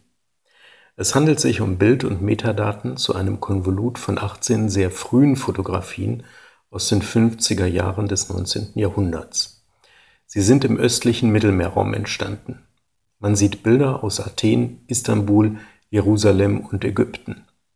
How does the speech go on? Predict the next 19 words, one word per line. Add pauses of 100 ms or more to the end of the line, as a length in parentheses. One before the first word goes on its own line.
(320)
Meistens
sieht
man
sehr
bekannte
historische
Monumente, (260)
zum
Teil
mit
Staffagefiguren. (960)
Eine
Ausnahme
bilden
einige
Bilder
von
der
Krim.